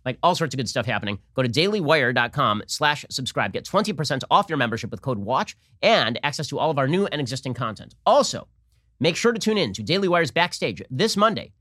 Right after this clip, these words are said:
the twenty-first, eight P M Eastern, five P M Pacific, for a special December Christmas episode.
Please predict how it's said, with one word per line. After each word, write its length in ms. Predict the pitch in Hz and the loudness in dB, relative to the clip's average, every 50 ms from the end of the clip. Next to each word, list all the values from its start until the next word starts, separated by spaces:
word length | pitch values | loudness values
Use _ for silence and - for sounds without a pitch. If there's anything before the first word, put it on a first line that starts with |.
| _ _ | _ _
the 80 | - - | -14 -2
twenty-first, 540 | - 180 208 196 - 208 151 - - - _ | 0 0 0 2 2 0 0 0 -2 -2 _
eight 140 | 196 202 - | 0 0 2
P 80 | 180 | 0
M 100 | 170 151 | -2 -2
Eastern, 360 | 117 170 - - 160 156 147 - _ _ _ _ | -2 -4 -4 -4 -4 -6 -6 -8 _ _ _ _
five 200 | - 202 226 180 | 4 4 4 4
P 80 | 170 | 0
M 60 | 135 107 | -4 -4
Pacific, 280 | 107 110 131 127 131 - _ _ _ | -4 -6 -6 -6 -8 -10 _ _ _
for 80 | _ 139 | _ -6
a 40 | 131 | -4
special 460 | - - 226 208 - - - - - | -2 0 0 0 0 -2 -6 -10 -10
December 320 | - 117 - 170 170 160 139 | -6 0 0 2 2 2 2
Christmas 380 | - - 170 - 151 127 - | 0 -2 -2 -2 -2 -2 -2
episode. 400 | - 117 113 127 - 131 117 107 | -2 -2 -2 -2 0 0 0 0